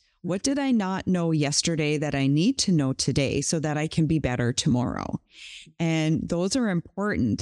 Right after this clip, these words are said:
things. For me, that connects directly with my legacy that I'm building, because it has everything to do with the fact that I'm, I'm entering a new world for me and for my sons. And I need to be thinking about,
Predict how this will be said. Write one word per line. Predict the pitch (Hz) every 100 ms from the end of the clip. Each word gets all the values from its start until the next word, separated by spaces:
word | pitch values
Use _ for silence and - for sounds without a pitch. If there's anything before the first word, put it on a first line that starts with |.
| -
things. | 269 302 104 113 - -
For | 185
me, | 165 170 240 370 175 170
that | 185 175 -
connects | 196 160 165 -
directly | 185 160 156 - 160
with | 143 185 -
my | 196 151
legacy | 131 120 170 - 85 220 339 - - -
that | 151
I'm | 156 240 381
building, | 160 131 165 127 185
because | 202 196 - 180 175 175 180 170 - _
it | 196 180
has | 202 196
everything | 185 202 185 175
to | - 170
do | 165 156
with | 170
the | 180
fact | 180 160
that | 156 151
I'm, | 202 220 -
I'm | 175 190 180
entering | 202 220 254 190 165
a | 147
new | 143 147
world | 127 131 139 180 165
for | - -
me | 82 - - 196 - - - - -
and | 175 165 165 170
for | - 147
my | 156 254
sons. | - 101 95 247 359 - - _ _ _ _ -
And | 185 170 175 175 -
I | 170 170 170 170 175 165
need | 165 170
to | 202
be | 185
thinking | 165 220 339 294 214
about, | 185 165 147 156